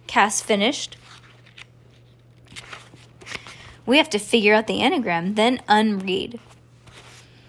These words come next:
Max Ernest found a piece of paper that they started trying different letter combinations. Cass had done it before with her grandfather when they played Boggle and Scrabble.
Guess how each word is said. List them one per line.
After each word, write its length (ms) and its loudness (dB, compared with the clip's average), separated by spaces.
Max 560 2
Ernest 340 -2
found 180 2
a 40 -4
piece 280 -6
of 80 -6
paper 280 -6
that 160 -4
they 260 -4
started 680 0
trying 500 -2
different 420 -6
letter 220 -4
combinations. 920 -12
Cass 320 -4
had 120 -4
done 180 -2
it 60 -8
before 300 -2
with 140 -2
her 80 -4
grandfather 580 -4
when 120 -6
they 100 -6
played 260 -6
Boggle 320 0
and 160 -2
Scrabble. 500 -6